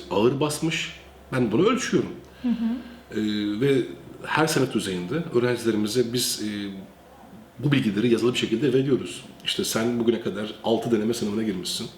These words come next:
Speaker 1: Bu denemelerdeki şu testlerden şu kadar başarı göstermişsin. Bunların, e, hesabını kitabını yaptığımızda senin sözel becerin ağır basmış,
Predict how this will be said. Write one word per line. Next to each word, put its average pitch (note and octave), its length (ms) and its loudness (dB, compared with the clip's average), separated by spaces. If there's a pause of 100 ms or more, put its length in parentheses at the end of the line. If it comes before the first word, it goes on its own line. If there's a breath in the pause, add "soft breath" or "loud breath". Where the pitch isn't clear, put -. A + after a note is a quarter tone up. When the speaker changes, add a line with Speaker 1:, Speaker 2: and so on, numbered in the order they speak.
(840 loud breath)
Speaker 1:
Bu B2+ 100 2
denemelerdeki A2+ 560 0
şu - 80 -10
testlerden G#2+ 500 -2
şu - 140 -8
kadar F#2+ 280 -2
başarı F2 220 -6
göstermişsin. F2 680 -8 (760 loud breath)
Bunların, B2+ 360 2
e, A#2 180 -2 (600)
hesabını B2 500 0
kitabını G2+ 420 -2
yaptığımızda G2 720 -4 (120)
senin B2+ 320 2
sözel B2 380 0
becerin G#2+ 320 0
ağır G#2+ 220 0
basmış, F#2 340 -4